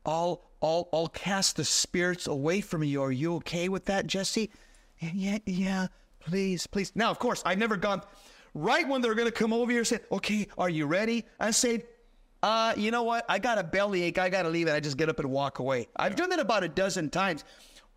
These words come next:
Speaker 1: Right as they're like, "We got a sucker. We got, we're gonna put,
Speaker 2: Yeah.
Speaker 1: we're, we're
Speaker 2: We're
Speaker 1: gonna
Speaker 2: gonna
Speaker 1: in-,
Speaker 2: cast the demons
Speaker 1: we're gonna
Speaker 2: into
Speaker 1: invoke
Speaker 2: you.
Speaker 1: demons into this guy. We got another sucker."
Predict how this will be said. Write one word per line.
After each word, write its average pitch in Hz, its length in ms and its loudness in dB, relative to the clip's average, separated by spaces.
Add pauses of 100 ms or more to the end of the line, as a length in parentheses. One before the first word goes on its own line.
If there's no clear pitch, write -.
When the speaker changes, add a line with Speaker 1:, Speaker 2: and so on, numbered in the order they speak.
Speaker 1:
Right 214 420 2
as 220 200 0
they're 240 100 2
like, 220 300 2
"We 175 180 0
got 240 220 2
a 262 40 0
sucker. 269 640 2 (400)
We 240 160 2
got, 262 240 2 (520)
we're 226 160 0
gonna 269 180 2
put, 262 280 -2
Speaker 2:
Yeah. 202 180 0
Speaker 1:
we're, 240 60 0
we're 233 220 -2
Speaker 2:
We're 269 80 0
Speaker 1:
gonna 311 80 2
Speaker 2:
gonna 302 140 0
Speaker 1:
in-, 247 60 2
Speaker 2:
cast 156 160 -2
the 147 80 -4
demons 139 520 -2
Speaker 1:
we're 294 180 0
gonna 320 140 0
Speaker 2:
into 269 180 -2
Speaker 1:
invoke 302 140 0 (120)
Speaker 2:
you. 320 60 2
Speaker 1:
demons 320 320 0
into 320 220 2
this 277 240 0
guy. 254 300 2
We 247 140 2
got 285 200 2
another 294 340 2
sucker." 240 600 0